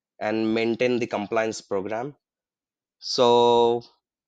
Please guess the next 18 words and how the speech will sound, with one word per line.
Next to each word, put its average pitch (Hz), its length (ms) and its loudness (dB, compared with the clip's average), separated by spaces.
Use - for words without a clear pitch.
and 123 140 -2
when 131 140 2
I 147 40 2
say 165 140 0
maintain 131 460 0
the 143 60 -4
compliance 127 460 -4
program, 131 400 -4
it 117 120 -6
mainly 117 280 -4
focuses 107 500 -8
on 104 200 -6
standard 101 360 -8
operating 107 380 -6
procedures, 117 640 -6
training, 113 500 -2
internal 107 480 -4
auditing, 113 580 -4